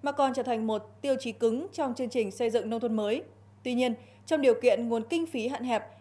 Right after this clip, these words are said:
việc huy động xã hội hóa chưa thể giảm bớt áp lực chi ngân sách dành cho giáo dục, thì yêu cầu xây dựng trường chuẩn quốc gia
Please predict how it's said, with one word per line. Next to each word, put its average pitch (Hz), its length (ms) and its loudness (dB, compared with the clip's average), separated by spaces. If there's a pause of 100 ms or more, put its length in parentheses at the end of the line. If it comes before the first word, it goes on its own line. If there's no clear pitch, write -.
(100)
việc 262 160 4
huy 320 160 0
động 254 240 2
xã 311 140 -2
hội 240 140 0
hóa 202 220 2
chưa 269 200 -2
thể 247 260 -2
giảm 196 320 -2
bớt 311 240 0
áp 349 200 -2
lực 254 280 2
chi 254 140 -4
ngân 240 160 -2
sách 339 240 -4 (240)
dành 247 280 0
cho 285 240 0
giáo 220 160 0
dục, 262 180 4 (360)
thì 269 140 -4
yêu 339 160 2
cầu 254 280 2
xây 247 160 0
dựng 247 260 2
trường 220 200 -2
chuẩn 202 180 -4
quốc 277 100 -4
gia 262 240 4